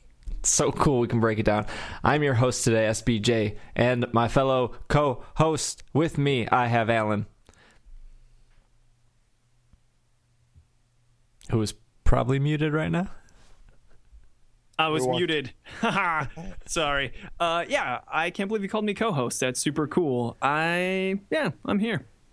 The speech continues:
Speaker 1: Should I not call you <laughs> co-host?
Speaker 2: No, that's totally cool. That's awesome. I like that. Uh,
Speaker 1: Uh,
Speaker 2: co-owner of Tuesday Night Games, co-designer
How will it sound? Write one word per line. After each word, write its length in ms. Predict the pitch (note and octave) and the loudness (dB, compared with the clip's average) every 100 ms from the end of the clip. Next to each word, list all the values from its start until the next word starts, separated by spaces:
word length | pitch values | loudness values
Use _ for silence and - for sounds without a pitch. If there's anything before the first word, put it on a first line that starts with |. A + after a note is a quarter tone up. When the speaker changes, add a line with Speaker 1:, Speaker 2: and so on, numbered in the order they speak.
| _ _ _ _ - - - _ - | _ _ _ _ -12 -12 -18 _ -2
Speaker 1:
Should 160 | C#3 | 2
I 80 | C3 | 2
not 420 | B2 A2+ A2+ G#2+ | 0 0 2 2
call 180 | - G4 | 2 2
you 120 | F4+ | 4
<laughs> 120 | G#4+ F#4 | 4 2
co-host? 760 | - G#4 F#4+ F#4+ G4 - - - | 2 4 2 2 -2 -2 -6 -6
Speaker 2:
No, 140 | - C4+ | -2 0
that's 260 | G3 F#3+ - | 0 -2 0
totally 360 | F3 E3+ F#3 F#3 | 0 2 0 0
cool. 340 | A3+ C4+ C#3 - | 0 -2 -4 -2
That's 200 | D#3+ E3+ | -2 0
awesome. 440 | G3+ B3 - B2+ - A2+ | -2 -2 -2 -4 -4 -4
I 80 | C#3 | -2
like 240 | F#3+ - | -2 -2
that. 240 | C3 A#2+ A#2+ | -2 -2 -2
Uh, 60 | |
Speaker 1:
Uh, 360 | C#3 C#3+ C#3+ - - - - - - - - - - | -2 0 -2 -4 -10 -16 -16 -20 -20 -20 -20 -20 -6
Speaker 2:
co-owner 800 | - E3+ D#3+ E3 D#3+ F3 G3+ A3+ | 0 2 2 0 0 0 0 0
of 260 | D#3+ C#3+ C3 | 0 0 0
Tuesday 260 | E3+ D#3 | -2 0
Night 200 | D#3+ D3+ | 0 0
Games, 540 | C#3 D3 D#3 A3+ - - | 0 -2 0 -4 -4 -8
co-designer 1040 | - E3 C#3+ C#3 B2 C3 C#3 D#3 G3 G#3+ | -4 -2 0 0 0 0 0 0 -2 -6